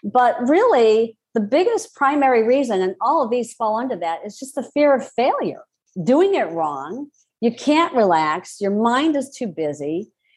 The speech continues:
You're restless. And there's an expectation of how you're supposed to do it or how you're supposed to feel.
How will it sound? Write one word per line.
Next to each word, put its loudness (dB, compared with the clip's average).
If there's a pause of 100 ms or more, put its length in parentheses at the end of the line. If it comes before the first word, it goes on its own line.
(180)
You're 2
restless. -2
And -2
there's 4
an 2
expectation -2
of -6
how -4
you're -2
supposed -4
to -4
do -6
it -8 (240)
or 0
how 2
you're 2
supposed -4
to -8
feel. -10